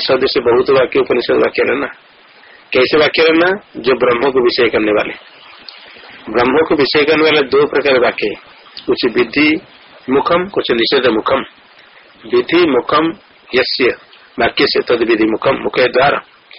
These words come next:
विधि के द्वारा प्रतिपादन होता है ब्रह्म का, कहीं निषेध के द्वारा भी प्रतिपादन होता है ब्रह्म का। विधि मुख प्रतिपादक वाक्य हो सत्यम ज्ञानम अनंतम ब्रह्म, विज्ञान आनंद ब्रह्म,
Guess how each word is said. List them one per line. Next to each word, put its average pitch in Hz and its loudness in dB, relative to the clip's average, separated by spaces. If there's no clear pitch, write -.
विधि 139 0
के 175 0
द्वारा 147 2
प्रतिपादन 131 0
होता 123 0
है 123 2
ब्रह्म 120 -2
का, - -10
कहीं 131 2
निषेध 139 0
के 147 2
द्वारा 135 4
भी 135 2
प्रतिपादन 123 0
होता 113 -2
है 113 2
ब्रह्म 110 -4
का। - -10
विधि 135 0
मुख 160 2
प्रतिपादक 135 2
वाक्य 135 2
हो 123 4
सत्यम 127 0
ज्ञानम 123 0
अनंतम 120 0
ब्रह्म, 120 0
विज्ञान 120 0
आनंद 120 0
ब्रह्म, 120 -2